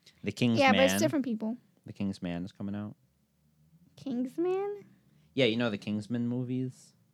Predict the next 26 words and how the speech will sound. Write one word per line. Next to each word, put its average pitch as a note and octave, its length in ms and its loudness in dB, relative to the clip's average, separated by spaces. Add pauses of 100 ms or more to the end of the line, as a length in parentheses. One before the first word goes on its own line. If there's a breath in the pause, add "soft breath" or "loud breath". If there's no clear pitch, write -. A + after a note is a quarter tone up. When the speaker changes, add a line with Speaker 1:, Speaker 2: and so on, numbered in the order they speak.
(600)
Speaker 1:
I F2+ 100 -6
guess F#2+ 180 4
Speaker 2:
Oh, D4 140 10
it's D4+ 120 8
called - 200 6
The C#4 40 6
Speaker 1:
originally D4 200 4
Speaker 2:
King's B3+ 160 2
Man. A#3+ 460 -2
Speaker 1:
Yeah, F#2 180 2
yeah, E2+ 160 0
yeah. D2+ 320 -8
I F#2 120 -6
guess G2 180 0
that's - 260 -10
what E2+ 120 -12
it D2+ 80 -14
is D#2 520 -16
originally. D#2+ 560 -14
Speaker 2:
Right. C#4 320 -10 (160)
Speaker 1:
Oh, G#2 300 0 (160)
Speaker 2:
Those F4 120 -2
are F#4+ 80 2
pretty - 140 4
Speaker 1:
honestly, C#4 360 2
Speaker 2:
good. D#4+ 80 -10